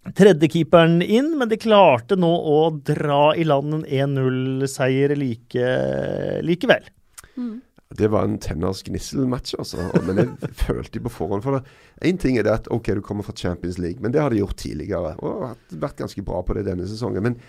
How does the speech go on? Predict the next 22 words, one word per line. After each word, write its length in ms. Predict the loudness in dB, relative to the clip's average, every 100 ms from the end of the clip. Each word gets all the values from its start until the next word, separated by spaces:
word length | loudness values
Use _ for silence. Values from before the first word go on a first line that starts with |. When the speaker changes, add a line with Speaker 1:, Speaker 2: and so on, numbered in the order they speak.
| -20 -20 -4
Speaker 3:
dette 220 | -2 0
var 100 | -2
en 60 | -4
spesiell 320 | -4 -2 0
match. 340 | -4 -8 -12 -14 -20 -20 -20 -20 -12 -4
Altså, 160 | 0
jeg 80 | 4
var 140 | 4 4
på, 160 | 4 4 2 0
på 100 | -4 0
Wembley 260 | 0 0 0
på 60 |
den 100 | 2
Real 140 | 2 0
Madrid-matchen, 560 | -2 -2 -2 -4 -2
og 60 | 2
det 60 | 2
var 60 | 2
liksom 180 | 2
litt 140 | -2 0
sånn, 200 | 0 0 -4
altså, 220 | -2 -2